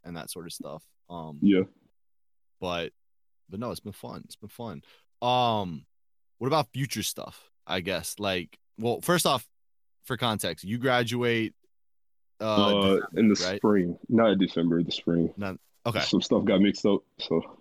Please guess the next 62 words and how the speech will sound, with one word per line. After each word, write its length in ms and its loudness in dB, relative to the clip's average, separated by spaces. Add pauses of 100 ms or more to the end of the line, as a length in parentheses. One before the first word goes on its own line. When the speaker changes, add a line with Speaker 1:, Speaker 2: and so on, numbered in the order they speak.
(140)
Speaker 2:
yeah. 160 2 (360)
Speaker 1:
Uh, 80 -6
no, 180 -4
no, 80 -8 (100)
no. 80 -14 (160)
I 60 -10
Speaker 2:
But 100 2
Speaker 1:
got 0 -
Speaker 2:
it'll 120 6
Speaker 1:
you, 80 4
Speaker 2:
be 20 8
Speaker 1:
I 20 8
Speaker 2:
this 160 4
Speaker 1:
got 60 4
you. 40 4
Speaker 2:
year 40 -2
though. 160 -6 (360)
Yeah. 160 0 (920)
Speaker 1:
Nice. 460 -14
Okay. 320 -6
Well, 540 0
I 140 0
guess, 400 0 (120)
are 120 -2
you, 920 0
uh, 40 -6
you 120 -2
know, 100 0
we'll, 120 -4
we'll 180 -2
vouch 380 0
you 60 -2
a 20 -4
little 180 -4
bit 160 -4
in 60 -6
case 240 -4
anyone's, 360 -4
like, 200 -8
listening. 420 -6
Like, 140 -6
I 60 -6
don't 80 -6
know, 80 -6
maybe 200 -6
somebody's 480 -8
got, 200 -4
like, 120 -6
a 60 -10
connection 440 -8
or 60 -6
a 60 -6
lineup 420 -6
if 240 -12 (400)
for, 200 -16 (100)
Speaker 2:
Yeah. 80 2
Speaker 1:
I 20 0
don't 80 -4
know, 140 -14
for 120 -16
whatever 220 -8
reason. 300 -10